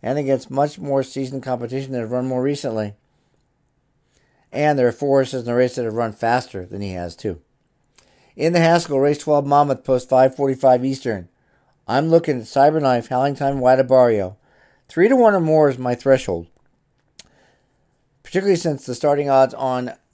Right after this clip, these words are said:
Jack Christopher and Tiber are three to two and seven to five. It's very more likely all three of these horses could be above three to one. In that case, I will bet the two at the highest odds.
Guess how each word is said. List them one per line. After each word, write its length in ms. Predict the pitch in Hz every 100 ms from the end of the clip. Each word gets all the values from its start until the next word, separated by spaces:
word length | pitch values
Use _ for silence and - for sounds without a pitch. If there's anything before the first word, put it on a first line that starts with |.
| 127
Jack 240 | - 135 135
Christopher 300 | 151 - 127
and 100 | 110
Tiber 320 | 131 135 135
are 220 | - 120
three 180 | 113 147
to 80 | 135
two 140 | 143
and 100 | 127
seven 220 | 135 127
to 80 | 127
five. 380 | - 135 123 110
It's 120 | 98
very 240 | 120 131 170
more 180 | 151
likely 360 | 131 127 123 110
all 220 | - 120
three 340 | 120 143 208 220
of 60 |
these 120 | 131
horses 300 | 104 113 104
could 180 | 104 113
be 140 | 107 107
above 260 | 107 101
three 160 | - 120
to 80 | 107
one. 300 | 101 92 95 _ _ _ _
In 120 | 101
that 240 | 127 165 -
case, 240 | 135 120
I 120 | - 131
will 100 | 127
bet 200 | 135 127
the 60 |
two 220 | 110 170
at 100 | 170
the 80 | 135
highest 320 | 127 131 117
odds. 400 | 131 110 92 95